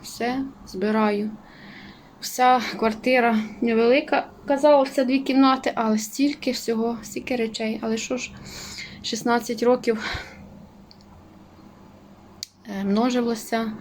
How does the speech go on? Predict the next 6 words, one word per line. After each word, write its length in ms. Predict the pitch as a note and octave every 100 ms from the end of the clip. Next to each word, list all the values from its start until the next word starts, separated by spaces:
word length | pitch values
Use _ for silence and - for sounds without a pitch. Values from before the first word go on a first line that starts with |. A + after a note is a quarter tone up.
| - - - - -
е, 480 | - - G3 G3 G3+ - -
проживалося 880 | G3+ G3 G3 A3+ A3+ A3 - G#3+ G#3+ - - - - - - - - - - -
і, 400 | A3+ A#3 A#3 G#3+ - - - - - - - - - - - - - - - - - - - - - - - - - - G3
м, 240 | G3 F#3+
облаштовувалося, 1080 | G3 F#3 F#3+ - A#3 B3 A3+ G#3+ G#3+ - G3+
тому, 400 | G3 G#3+ G3+ G#3+